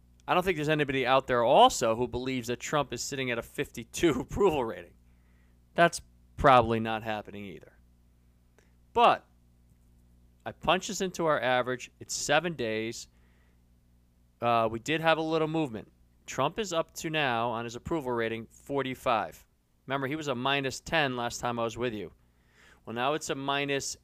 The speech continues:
eight. I've got him at forty-five on the approval, fifty-three on the disapproval. Okay, now, if you're a Trump person, that's a little short. That's a little short.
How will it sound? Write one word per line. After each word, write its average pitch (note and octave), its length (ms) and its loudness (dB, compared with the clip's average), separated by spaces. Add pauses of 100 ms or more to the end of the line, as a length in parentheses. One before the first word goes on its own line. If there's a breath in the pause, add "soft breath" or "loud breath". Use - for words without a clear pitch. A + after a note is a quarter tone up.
(300)
eight. C#3 340 -6 (240)
I've G#2+ 140 -10
got C3 180 0
him B2 80 -4
at G#2+ 100 -6
forty-five F3 720 0
on D3 100 -4
the C#3+ 80 -4
approval, C3 540 -4 (640)
fifty-three F#3 880 -2
on D#3 140 0
the C#3 80 -4
disapproval. B2 640 -8 (1080)
Okay, C#3 260 0
now, C3+ 380 2 (720 soft breath)
if - 160 -10
you're B3+ 140 0
a A3 40 -6
Trump G3+ 320 0
person, E3+ 540 -2 (420)
that's D3+ 260 4
a D3+ 60 4
little D3+ 480 4
short. D#3 540 2 (1500)
That's D3 200 -6
a C3+ 60 -4
little F3 500 -4
short. F#3+ 540 -4